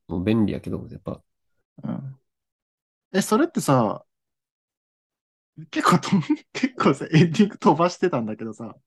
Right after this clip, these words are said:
Speaker 1: ふざけんなよ。
Speaker 2: あれって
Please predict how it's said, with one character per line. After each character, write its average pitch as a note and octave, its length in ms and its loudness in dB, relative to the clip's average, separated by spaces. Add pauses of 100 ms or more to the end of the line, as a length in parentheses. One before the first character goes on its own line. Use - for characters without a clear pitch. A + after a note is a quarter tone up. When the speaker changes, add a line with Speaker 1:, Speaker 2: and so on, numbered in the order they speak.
(320)
Speaker 1:
ふ - 400 -2
ざ F3 240 2
け - 200 -4
ん B3+ 40 2 (120)
な F2+ 100 0
よ。 F#2+ 100 -10 (2250)
Speaker 2:
あ D#3 120 4
れ B3+ 100 4
っ - 20 -10
て F3 260 2